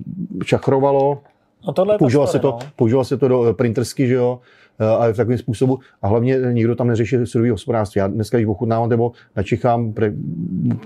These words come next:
Speaker 1: občas se mi k tomu, eh, jako namane, načichávám třeba, eh, ze sudů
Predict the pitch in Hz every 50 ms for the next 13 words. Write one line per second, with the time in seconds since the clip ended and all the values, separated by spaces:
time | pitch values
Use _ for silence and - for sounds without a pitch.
0 | - 117 92 - 120 98 123 117 104 - 131 123 117 120 117 113 110 113 113 113
1 | 113 110 - 123 110 110 107 - - - - 185 175 - 143 120 113 104 101 110
2 | 110 110 117 117 - - - - _ - - 98 107 - 113 107 98 - 117 -
3 | 127 113 117 110 - 131 117 120 120 107 113 113 113 113 113 107 107 101 - -
4 | 117 113 117 113 113 117